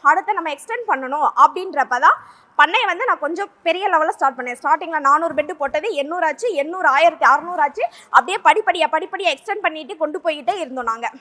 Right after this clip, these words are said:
நாளடைவுல வந்து மழை காலத்துல ஊருக்குள்ள காளான் எல்லாமே வெடிக்க ஆரம்பிச்சிருச்சு. அப்ப அந்த காளானை வாங்கிட்டு நம்ம காளான் கொஞ்சம்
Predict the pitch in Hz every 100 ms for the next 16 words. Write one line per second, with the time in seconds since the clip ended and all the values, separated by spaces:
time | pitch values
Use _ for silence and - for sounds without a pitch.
0 | - 302 370 381 392 392 311 330 440 359
1 | 302 - 311 571 554 381 - 453 381 466
2 | 359 330 294 302 320 294 285 320 294 285
3 | 370 311 254 254 233 - 220 _ _ _
4 | 269 269 494 330 320 523 480 466 466 427
5 | 349 - 294 339 339 233 466 - - _
6 | 320 392 381 370 403 381 330 359 494 392